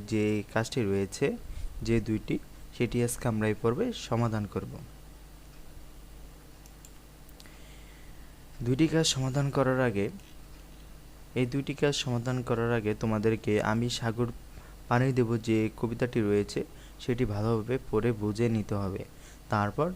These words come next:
এটি সমাধান করতে হবে। কবিতা বুঝি, শিক্ষকের নির্দেশ অনুযায়ী আমরা, তোমরা দলে ভাগ হও। এই কবিতায় কি বলা হয়েছে তা দলে আলোচনা করে বোঝার চেষ্টা করো।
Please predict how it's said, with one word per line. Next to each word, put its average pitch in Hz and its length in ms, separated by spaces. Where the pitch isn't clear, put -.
এটি 127 360
সমাধান 110 300
করতে 104 340
হবে। 95 180
কবিতা 147 420
বুঝি, 120 400
শিক্ষকের 151 500
নির্দেশ 127 400
অনুযায়ী 123 520
আমরা, 107 520
তোমরা 127 320
দলে 107 340
ভাগ 110 280
হও। 175 200
এই 135 220
কবিতায় 143 380
কি 139 180
বলা 123 220
হয়েছে 123 380
তা 120 240
দলে 110 260
আলোচনা 110 460
করে 113 340
বোঝার 117 320
চেষ্টা 113 320
করো। - 320